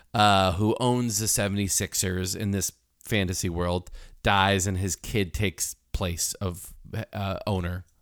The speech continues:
and C E O. And the kid's, like, a shithead, right? So, like, all of, like, the, the me-,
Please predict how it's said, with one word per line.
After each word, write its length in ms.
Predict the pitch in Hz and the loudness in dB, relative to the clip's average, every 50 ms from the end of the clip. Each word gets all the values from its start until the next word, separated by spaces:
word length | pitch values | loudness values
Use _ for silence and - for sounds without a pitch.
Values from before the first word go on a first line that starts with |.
| _ - | _ -6
and 260 | 107 98 92 92 90 | -4 -4 -2 -2 -2
C 200 | 85 - - 92 - | -2 -2 -2 -2 -2
E 160 | 95 92 95 | -4 -6 -6
O. 140 | 95 - - - - - - - - | -6 -8 -12 -14 -20 -20 -20 -14 -6
And 80 | - 107 | -2 -2
the 40 | 110 | -2
kid's, 260 | - - 127 - - | 0 0 -2 0 0
like, 80 | 107 90 | -2 -2
a 60 | 82 | -2
shithead, 500 | - - - 92 80 - 71 65 67 - - _ _ - | -2 -2 -2 -4 -6 -8 -10 -12 -12 -14 -16 _ _ 0
right? 280 | 107 107 107 95 - - - - - | 2 2 2 2 0 -4 -10 -10 -4
So, 180 | - - - - | 2 4 6 6
like, 200 | 120 117 117 - | 6 6 4 4
all 300 | 135 139 135 135 135 135 | 6 8 8 8 8 6
of, 120 | 131 107 | 6 4
like, 280 | 110 123 120 110 - - - - - - _ | 2 2 0 0 -4 -8 -20 -20 -20 -20 _
the, 500 | - 117 110 117 110 104 101 101 104 - | -8 -2 0 2 2 2 2 0 -2 -4
the 520 | 107 98 104 107 101 98 95 95 92 95 98 | -4 0 0 2 4 4 4 2 2 0 0
me-, 280 | 107 110 113 120 127 | 0 0 0 0 -2